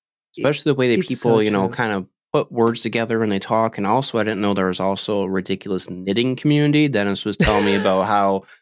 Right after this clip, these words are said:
Speaker 2: he had a, a podcast before, and, uh, he's from, uh,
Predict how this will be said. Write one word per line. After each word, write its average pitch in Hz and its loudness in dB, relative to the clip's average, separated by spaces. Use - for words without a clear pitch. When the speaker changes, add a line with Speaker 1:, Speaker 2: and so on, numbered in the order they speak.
Speaker 2:
he 160 4
had 135 2
a, 107 -2
a 117 -2
podcast 110 -2
before, 135 0
and, 101 2
uh, 95 2
he's 135 -2
from, 101 -2
uh, 80 -4